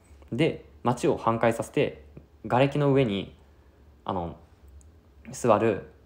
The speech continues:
信楽の姿を見て、ギガントマキアは信楽の姿をオールフォーワンと重ねて、「そうか、主が再び帰ってきた」っていうふうに涙を流すわけなんですよね。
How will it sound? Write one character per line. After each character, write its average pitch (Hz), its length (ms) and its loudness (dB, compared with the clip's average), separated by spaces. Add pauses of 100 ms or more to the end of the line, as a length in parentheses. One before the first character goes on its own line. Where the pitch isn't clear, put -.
(380)
信 - 160 -6
楽 113 240 2
の 110 60 -2
姿 107 280 -4
を 82 60 -8
見 92 100 -8
て、 - 380 -2 (720)
ギ 117 100 -8
ガ 127 100 2
ン 127 40 0
ト 123 80 0
マ 127 100 0
キ 101 120 -6
ア 85 60 -2
は 95 280 0 (220)
信 - 200 0
楽 135 160 4
の 131 80 0
姿 117 280 -2
を 82 160 0
オ - 20 6
ー 123 40 4
ル 120 60 2
フ 123 120 0
ォ - 20 4
ー - 40 4
ワ 117 80 6
ン 104 40 -4
と 92 80 -8
重 - 180 -10
ね 92 100 -8
て、 101 260 -8 (640)
「そ - 160 -2
う - 60 -6
か、 - 220 -8 (460)
主 151 220 -2
が 95 120 0
再 131 200 -2 (120)
び 117 200 -4 (360)
帰 156 200 4
っ - 20 2
て 143 160 -6
き - 80 -16
た」 107 140 -8
っ - 80 -12
て 98 60 -6
い 92 40 -4
う - 20 -10
ふ 87 40 -10
う 95 40 -6
に 95 60 -4
涙 117 280 2
を 87 40 -4
流 98 160 -2
す - 80 -6
わ 95 80 -2
け 92 80 -8
な 85 60 -10
ん - 40 -10
で - 60 -14
す - 40 -12
よ 78 60 -10
ね。 113 240 -8